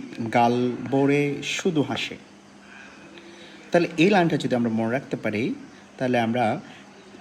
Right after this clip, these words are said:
বারো জোড়া কোরটিক স্নায়ুর নামসমূহ মনে রাখতে পারব। কোরটিক স্নায়ু হচ্ছে সেই সমস্ত স্নায়ু যারা সিএনএস বা সেন্ট্রাল নার্ভাস সিস্টেম,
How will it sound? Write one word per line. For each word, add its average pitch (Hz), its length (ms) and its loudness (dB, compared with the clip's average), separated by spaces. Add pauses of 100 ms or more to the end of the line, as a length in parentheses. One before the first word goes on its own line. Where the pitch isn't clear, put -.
(160)
বারো 123 280 4
জোড়া 170 440 4 (120)
কোরটিক 123 400 0
স্নায়ুর 131 760 2 (240)
নামসমূহ 120 540 0
মনে 175 220 2
রাখতে 117 240 -2
পারব। 104 220 -4 (2000)
কোরটিক 156 360 2
স্নায়ু 160 500 0 (200)
হচ্ছে 165 220 0
সেই 233 160 0
সমস্ত 160 340 -2
স্নায়ু 135 480 2
যারা 131 260 4
সিএনএস 131 540 0
বা 123 80 0
সেন্ট্রাল 123 360 -2
নার্ভাস 117 360 -2
সিস্টেম, 196 380 -2